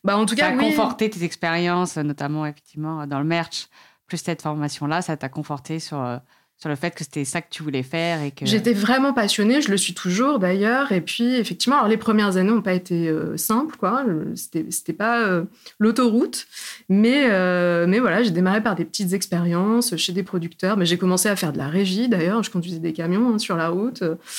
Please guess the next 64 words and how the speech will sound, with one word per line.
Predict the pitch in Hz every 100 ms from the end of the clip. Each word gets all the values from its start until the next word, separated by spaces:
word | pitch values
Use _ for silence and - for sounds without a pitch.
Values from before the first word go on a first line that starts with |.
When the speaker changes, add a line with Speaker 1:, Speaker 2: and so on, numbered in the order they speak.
| - -
Speaker 1:
j'ai | 190
amené | 202 202
des | 190
petites | 196 190
équipes | 180 180 -
artistiques. | 180 - 185 - 220 254 262 214 170 175 - - - -
Euh, | 180 170 170 175 175
et | 180
puis | 202
après, | 180 196
j'ai | 190
travaillé | - 175 175
dans | 175 170
un | 160
studio | - 208 190 208
d'enregistrement, | 185 170 165 - 196 190 214 240 247
dans | 208 160
un | 151
petit | 151 -
label. | 180 170 175 196 226 240 226 165 - - - - 165
Euh, | 165
voilà, | 175 185
j'ai | 214
fait | 190 196
mon, | 180
mon | 185 202
chemin, | - 214 277 320
quoi, | 277 262
et |
j'ai | 175
appris, | 156 - 277 285
euh, | 240 165
tous | -
Speaker 2:
Plein | 262 240
Speaker 1:
les |
Speaker 2:
de | 214
Speaker 1:
métiers. | 214
Speaker 2:
structures, | 208 226 226 190
euh, | 180
di-, | 165
voilà, | 208 240
c'est | 208
ça, | 185
plein | 143 175
de | 175
structures | 180 - 165
différentes | 151 170 202 226
et |
des | 156 147
métiers | 143 143
différents, | 139 - 233
Speaker 1:
C'est | 247
ça. | 196
Speaker 2:
finalement. | 185 147 151
Speaker 1:
J'ai | 190 185
appris, | 190 185 - 247 247
euh, | 180
plein | 165 - - 240
de | 240
métiers, | 190 - 220 240 262 254
euh, | 185
dans | 160 180
des, | 190 214 202
euh, | 156